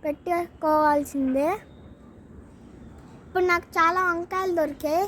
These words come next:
ఇప్పుడైతే ఇంకా కోస్తా ఉన్నా. వీటి కలర్ అయితే చూస్తున్నారు కదా,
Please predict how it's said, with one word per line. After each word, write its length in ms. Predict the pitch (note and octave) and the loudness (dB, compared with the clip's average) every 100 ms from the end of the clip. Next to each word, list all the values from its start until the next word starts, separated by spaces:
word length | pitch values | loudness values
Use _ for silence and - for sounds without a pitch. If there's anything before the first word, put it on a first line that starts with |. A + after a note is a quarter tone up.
| - - - - - - - - - - - - - - - - - - | -4 -16 -20 -20 -20 -20 -20 -20 -20 -20 -20 -20 -20 -20 -20 -20 -20 -20
ఇప్పుడైతే 440 | - D#4 E4 F4+ | -10 -4 -4 -4
ఇంకా 280 | F#4+ F#4 F4+ G4+ F#4 E4 C4+ B3+ - - | -4 -2 0 0 2 -2 -4 -10 -14 -12
కోస్తా 400 | D4+ D#4+ - F#4 | -10 -10 -10 -8
ఉన్నా. 480 | D#4+ C#4+ C4 C4+ E4+ G4+ - - - - - - - - - - - - - - - - - - - - - | -6 -8 -10 -10 -10 -12 -18 -20 -20 -20 -20 -20 -20 -20 -20 -20 -20 -20 -20 -20 -20 -20 -20 -20 -20 -14 -4
వీటి 280 | F4+ F#4+ G4+ | -4 -2 0
కలర్ 360 | F#4 F#4 G4+ | 2 4 4
అయితే 460 | A4 A4 G4+ F#4+ F#4 | 2 0 -4 -4 -4
చూస్తున్నారు 560 | F#4 - F#4 F4 D4+ | -6 -6 -4 -2 0
కదా, 340 | C#4 C4+ C#4 | -2 0 2